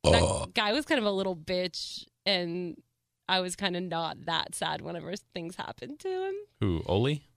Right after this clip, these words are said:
Speaker 1: Uh, no,
Speaker 2: The
Speaker 1: Oli
Speaker 2: king of the
Speaker 1: was,
Speaker 2: swing?
Speaker 1: he was fine. It was the blonde guy.
Speaker 2: Oh,
Speaker 1: I don't
Speaker 2: him.
Speaker 1: remember his name, but he annoyed me.
Speaker 2: Josh?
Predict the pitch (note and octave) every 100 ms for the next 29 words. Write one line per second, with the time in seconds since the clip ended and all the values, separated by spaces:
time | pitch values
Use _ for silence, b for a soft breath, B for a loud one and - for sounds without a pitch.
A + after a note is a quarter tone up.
0 | _ - G#3 G#3 G#3 A#3+ D4 D#4+ C#4+ -
1 | - C#3 D#3 F3 F#4+ D4 - F#3+ D#3+ -
2 | A#2 A3+ C4+ A3 A3+ G3 F3+ F#3 F#3 E3+
3 | E3 - - D#2 - E2+ F#2 F2 F#2 G#3+
4 | G3+ F#3+ F3+ F3 F3+ E3+ B3 A3+ F3 F3
5 | F#3 G3 F3 F3+ F3+ G3 F#2+ E2 G2+ -
6 | - -